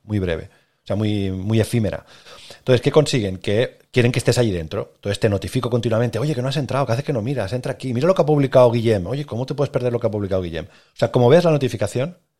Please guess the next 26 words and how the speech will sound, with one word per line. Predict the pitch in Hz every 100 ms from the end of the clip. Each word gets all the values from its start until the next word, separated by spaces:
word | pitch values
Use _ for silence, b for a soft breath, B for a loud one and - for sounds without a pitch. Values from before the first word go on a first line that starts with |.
| _ _
o | _
sea, | - - -
el | 123 110
canto | 143 170 147
de | 117
la | 107
sirena, | - 95 92 110 175 -
como | 107
veas | 120 151
el | 135
canto | 120 110 101
de | 95
la, | 90 -
o |
sea, | - 98
como | - 107
te | - 101
llegue | 123 165
el | 120
campo | 110 101 104
de, | 98
el | 101
canto | 95 104 101
de |
la | 95
sirena, | - 92 107